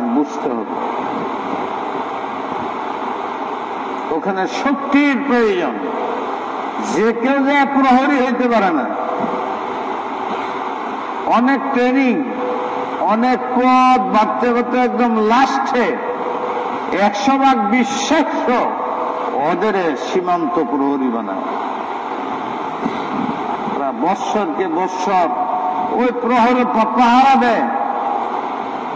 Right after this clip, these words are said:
জীবন রিস্ক নিয়ে। সরকার তাদের ব্যবস্থাপনা করে, বাসার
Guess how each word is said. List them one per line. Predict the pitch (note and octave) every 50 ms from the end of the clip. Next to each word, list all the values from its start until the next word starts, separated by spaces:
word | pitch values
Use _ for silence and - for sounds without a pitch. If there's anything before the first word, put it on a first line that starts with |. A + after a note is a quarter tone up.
| C3
জীবন | C#3+ G3 A3 G#3 A3 A3+ G#3+ G3+ F3+
রিস্ক | G#3 B3+ A#3+ - - -
নিয়ে। | A#3 A3+ A3+ G#3+ G3+ F3 D3+ A#2 A2 - - - - - - - - - - - - - - - - - - - - - - - - - - - - - - - - -
সরকার | - F#3+ F#3+ - C3+ - F3+ F3 E3 - -
তাদের | D3+ D3 C#3 D3 D3+ C#3 A#2 A2+ - - - - - - - - - - - -
ব্যবস্থাপনা | C3 D3+ D#3 D3+ D#3 D3+ - - E3+ D#3 C3+ D#3 D3+ D3 C#3+ C3 G#2+
করে, | A#2 A#2 G#2 - - - - - - - - - - - - - A#2
বাসার | C#3 D#3 D#3 - C#3+ D#3 D3+